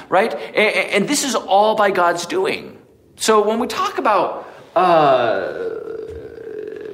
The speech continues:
who our Lord is, for the Israelites, he pretty much showed them that he is above all things and that by his hand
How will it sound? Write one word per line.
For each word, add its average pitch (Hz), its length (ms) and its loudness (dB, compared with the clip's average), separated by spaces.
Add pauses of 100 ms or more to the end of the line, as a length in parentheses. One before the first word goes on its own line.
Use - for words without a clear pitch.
who 262 320 -4
our 185 160 4
Lord 165 360 2
is, - 1000 -8 (320)
for - 100 -20
the 196 140 -2
Israelites, 107 800 -8 (960)
he - 220 -18
pretty - 520 -10
much 185 320 -4
showed - 520 -2
them 87 440 -4 (680)
that 143 200 0
he - 460 -2
is 175 320 2
above 110 260 -2
all 95 220 -4
things 78 720 -14
and 101 220 -12
that 98 200 -10
by 107 220 -6
his - 400 -10
hand 82 480 -10